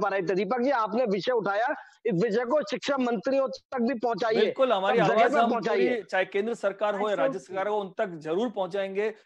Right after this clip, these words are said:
Speaker 2: इसीलिए हमने आज इस कार्यक्रम का आयोजन किया है। इंदु जी, आप क्या कहना चाह रही थी, बताएं।
Speaker 3: अशोक जी की बात सुनकर ही मैं कहना चाह रही थी, कुछ एक parents
Speaker 1: इंदु जी,
Speaker 3: मेरे
Speaker 1: मेरा
Speaker 3: ऐसे भी
Speaker 1: नाम डॉक्टर आलोक
Speaker 2: आलोक,
Speaker 1: भारद्वाज
Speaker 2: आलोक
Speaker 1: है,
Speaker 2: जी।
Speaker 1: मैं
Speaker 3: सॉरी,
Speaker 1: पीछा हूँ।
Speaker 3: sorry,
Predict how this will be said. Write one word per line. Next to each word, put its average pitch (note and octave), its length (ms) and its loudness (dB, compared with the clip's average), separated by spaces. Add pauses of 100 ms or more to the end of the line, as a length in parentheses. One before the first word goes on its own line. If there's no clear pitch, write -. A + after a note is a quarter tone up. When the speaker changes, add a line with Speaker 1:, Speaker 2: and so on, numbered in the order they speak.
Speaker 2:
इसीलिए C#4 380 0
हमने A3 300 -2
आज F#3+ 300 0
इस G3 120 -8
कार्यक्रम F#3+ 380 -6
का F#3 100 -2
आयोजन F3 300 -4
किया G3 220 -2
है। A#3+ 120 -2
इंदु G#3+ 200 -6
जी, B3+ 220 -4 (260)
आप B3 200 2
क्या B3 120 -2
कहना G3 240 -4
चाह E3 160 -6
रही C3+ 100 -8
थी, B2+ 240 -16
बताएं। D#3 260 -6 (100)
Speaker 3:
अशोक B3+ 340 -4
जी C#4 160 -6
की D#4 100 -8
बात B3 240 -4
सुनकर C4+ 360 -6
ही C#4+ 140 -4
मैं C4 180 -8
कहना B3+ 300 -6
चाह C4 180 -8
रही A#3 120 -6
थी, C#4 140 -14
कुछ C#4+ 300 -12
एक D4 140 -10
parents A#3+ 300 -4
Speaker 1:
इंदु F#3+ 160 2
जी, A3+ 60 2
Speaker 3:
मेरे B3 120 2
Speaker 1:
मेरा A#3+ 120 0
Speaker 3:
ऐसे A#3+ 100 0
भी A#3 200 0
Speaker 1:
नाम G#3+ 100 0
डॉक्टर G#3+ 220 0
आलोक G#3+ 400 2
Speaker 2:
आलोक, A3 200 6
Speaker 1:
भारद्वाज G#3+ 320 2
Speaker 2:
आलोक G#3+ 160 2
Speaker 1:
है, B3+ 180 -2
Speaker 2:
जी। - 160 -8
Speaker 1:
मैं E3+ 120 -2
Speaker 3:
सॉरी, G3+ 160 0
Speaker 1:
पीछा F#3+ 140 -2
हूँ। F3 180 -4
Speaker 3:
sorry, G#3+ 340 -4